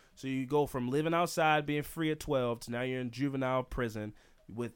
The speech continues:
you know, seventeen, sixteen-year-old kids fighting and all this kind of shit. And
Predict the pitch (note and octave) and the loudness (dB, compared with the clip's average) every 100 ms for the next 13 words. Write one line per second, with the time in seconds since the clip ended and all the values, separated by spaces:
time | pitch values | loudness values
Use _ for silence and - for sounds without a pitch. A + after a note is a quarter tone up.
0 | _ B2 A2 F#2 F2+ - - C3 A#2 - | _ -6 -4 -4 -6 -6 -2 -2 -2 -4
1 | A#2+ A#2+ - B2+ - A#2+ A#2 A2+ - A#2 | -4 -4 -6 -8 -4 -2 -2 -4 -4 -4
2 | A#2 A2+ - A#2 A#2+ A#2 A#2 A#2+ A#2 A#2 | -4 -6 -6 -2 0 0 -2 -2 -2 -4
3 | G#2 D2+ A#2 B2+ - B2 A#2 B2+ B2 A#2+ | -6 -6 -4 -4 -4 -6 -6 -6 -6 -6
4 | - - - _ _ - B2+ B2+ B2+ B2 | -10 -20 -20 _ _ -8 -4 -2 -2 -4
5 | B2 A#2+ | -4 -8